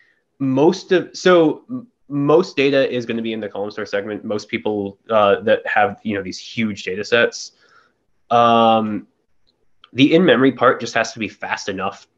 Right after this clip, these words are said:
for these point workloads to be, like, a bajillion times faster than the column store. You want one row, like, you,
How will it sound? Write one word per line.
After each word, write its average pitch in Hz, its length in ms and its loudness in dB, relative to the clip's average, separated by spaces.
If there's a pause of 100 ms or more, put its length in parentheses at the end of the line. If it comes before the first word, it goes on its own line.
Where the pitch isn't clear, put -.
(120)
for 110 120 0
these 98 160 -6
point 107 240 -2
workloads 101 380 -2
to 104 80 -14
be, 101 80 -4
like, 92 220 0
a 110 60 -4
bajillion 98 460 -4
times 98 240 -6
faster 95 320 -4
than 87 100 -6
the 87 80 -8
column - 220 -10
store. - 300 -12 (1200)
You 143 140 4
want 143 180 6
one 113 240 4
row, 95 200 -2
like, - 260 -12
you, 113 160 -6